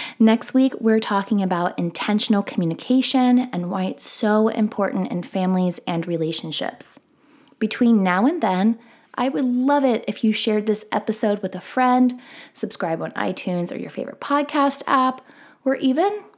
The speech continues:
leave a review. I appreciate each and every one of you for tuning in and turning up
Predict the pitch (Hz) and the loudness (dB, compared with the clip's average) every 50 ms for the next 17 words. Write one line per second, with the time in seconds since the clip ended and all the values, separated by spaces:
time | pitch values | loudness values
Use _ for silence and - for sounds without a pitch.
0 | _ _ _ 208 190 190 202 208 226 240 - 302 349 440 339 226 - - _ _ | _ _ _ -2 0 0 2 2 2 2 2 2 2 0 0 -2 -6 -10 _ _
1 | _ _ _ _ - - - - - - _ - 240 247 233 240 - - - 247 | _ _ _ _ -20 -20 -20 -18 -18 -10 _ 2 4 4 2 2 -2 0 2 2
2 | 240 - - 262 254 254 254 262 254 - 220 214 - 220 220 220 - - 185 196 | 2 2 0 2 2 2 2 0 0 -2 -2 -2 0 -2 -2 0 0 0 0 0
3 | 196 185 208 247 269 277 262 240 247 254 247 240 - - - - - - - 254 | 2 2 4 6 6 6 6 6 4 4 4 2 0 -4 -6 -6 -8 0 2 4
4 | 254 247 233 233 226 226 233 233 208 170 - - - - - 233 226 220 214 214 | 6 6 6 6 6 6 4 4 2 2 -2 -4 -4 0 2 2 4 4 4 4
5 | 214 226 233 233 | 4 2 0 -2